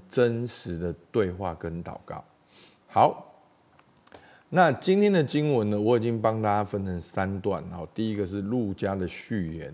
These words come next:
好，那我们等一下可以不用，好，因为它是一个序言，所以真正的故事情节在后面，耶稣的吩咐跟天使的话。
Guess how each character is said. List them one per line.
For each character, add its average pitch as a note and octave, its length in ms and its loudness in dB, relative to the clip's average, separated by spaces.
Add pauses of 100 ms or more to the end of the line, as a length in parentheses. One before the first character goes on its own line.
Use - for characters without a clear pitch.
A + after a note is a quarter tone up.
(140)
好， F2 200 -8
那 G#2+ 180 -2
我 F2+ 100 -2
们 F2 120 -4
等 G2 160 -4
一 A2 60 -4
下 B2 100 2
可 A2 160 -2
以 F#2 80 2
不 D#2+ 140 -8
用， G2 260 0 (600)
好， G2 160 -4
因 A#2 80 4
为 C3+ 60 6
它 B2+ 140 6
是 B2 200 0
一 - 20 0
个 G2+ 100 2
序 F#2+ 340 -2
言， E2 200 -6 (140)
所 A2 240 -2
以 G2+ 160 0 (400)
真 D#3 220 2
正 D3+ 140 2
的 A2+ 80 0
故 A#2 220 -2
事 A2 180 -2
情 F#2+ 220 -6
节 F#2 140 -4
在 G2 180 -4
后 F#2 240 -2
面， F2 340 -6
耶 G2 140 -2
稣 G2+ 180 -6
的 F#2 120 -4
吩 F#2 340 -6
咐 F2+ 240 -8 (340)
跟 F#2+ 280 -4
天 F#2+ 260 -6
使 - 160 -12
的 G#2+ 120 -10
话。 F2 340 -10